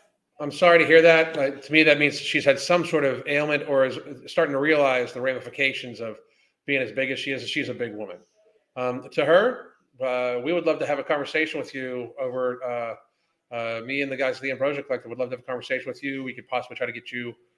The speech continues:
uh, help, you know, any help you need or anything like that to help you get to a healthy weight.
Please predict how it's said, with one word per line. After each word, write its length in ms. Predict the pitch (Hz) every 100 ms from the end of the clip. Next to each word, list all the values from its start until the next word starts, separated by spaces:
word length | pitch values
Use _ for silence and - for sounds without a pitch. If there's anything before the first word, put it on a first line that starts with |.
| _ _
uh, 300 | 120 117 113
help, 220 | 113 131 -
you 80 | 123
know, 220 | 120 117
any 180 | 127 127
help 220 | 123 127 -
you 80 |
need 240 | 127 135 143
or 100 | 143
anything 140 | 139
like 120 | 143
that 260 | 143 160 143
to 80 | -
help 240 | 131 -
you 100 | 135
get 200 | 127 135
to 140 | - 135
a 20 |
healthy 240 | 139 143
weight. 240 | 143 151